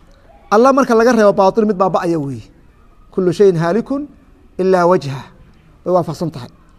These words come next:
"Wa kullu naciimin, nicmo kasta, laa maxaalata, shaki la'aan, zaa'ilun, mid zuulaysa weeyaan." Naciimta waxaa loo jeeda naciimu dunya ayaa loo jeeda. Nicmada adduunyo way dhammaanaysaa.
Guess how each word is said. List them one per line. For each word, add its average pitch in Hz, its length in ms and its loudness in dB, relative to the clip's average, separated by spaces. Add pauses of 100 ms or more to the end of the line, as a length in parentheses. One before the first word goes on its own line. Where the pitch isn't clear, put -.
(580)
"Wa 208 80 4
kullu 311 300 2
naciimin, 262 460 2
nicmo 240 260 0
kasta, 170 320 -6 (300)
laa 226 280 2
maxaalata, 185 680 0
shaki 185 280 -4
la'aan, 151 320 -6 (460)
zaa'ilun, 226 240 2
mid 214 120 -2
zuulaysa 202 320 0
weeyaan." 147 280 -6 (380)
Naciimta 170 380 -6
waxaa 175 140 -2
loo 202 120 4
jeeda 170 260 0
naciimu 190 280 -4
dunya 165 360 2 (240)
ayaa 190 140 4
loo 175 140 2
jeeda. 160 240 -4
Nicmada 208 220 0
adduunyo 156 380 0 (380)
way 190 140 -2
dhammaanaysaa. 160 600 -2